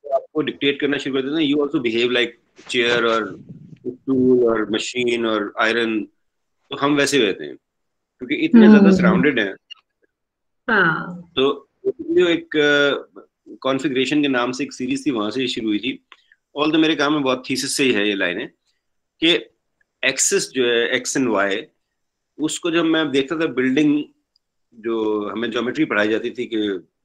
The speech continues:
Speaker 1: ये golden section rectangle है, ये है, वो है, तो मैं सोचता था, "यार, ये art करने के लिए इतनी मुसीबत क्यों डालते हैं कि पहले ये करो, ये करो, फलाना।"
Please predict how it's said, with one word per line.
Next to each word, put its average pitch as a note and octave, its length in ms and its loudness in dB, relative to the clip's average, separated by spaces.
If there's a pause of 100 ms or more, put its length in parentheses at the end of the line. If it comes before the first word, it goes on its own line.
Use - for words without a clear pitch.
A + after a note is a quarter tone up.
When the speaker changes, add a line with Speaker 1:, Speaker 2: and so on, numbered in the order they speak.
(400)
Speaker 1:
ये A2 140 -6
golden A2 340 -4
section A2 400 -6
rectangle G2+ 520 -8
है, F#2 240 -6
ये F#2+ 260 -6
है, F2+ 120 -6
वो F#2 240 -8
है, G2+ 80 -8
तो B2 120 -14
मैं C#3 140 -12
सोचता C#3 320 -14
था, D3+ 120 -14
"यार, D#3 160 -10
ये D#3+ 80 -4
art A2+ 280 -2
करने C#3 280 -6
के C#3+ 60 -8
लिए D3 100 -6
इतनी C3+ 140 -8
मुसीबत B2+ 320 -6
क्यों D3+ 180 -2
डालते G2 280 -4
हैं G#2 100 -6
कि G#2+ 120 -8
पहले G#2+ 300 -6
ये G#2+ 140 -2
करो, G2 420 4
ये G2+ 100 -8
करो, - 280 -8
फलाना।" F#2 320 -4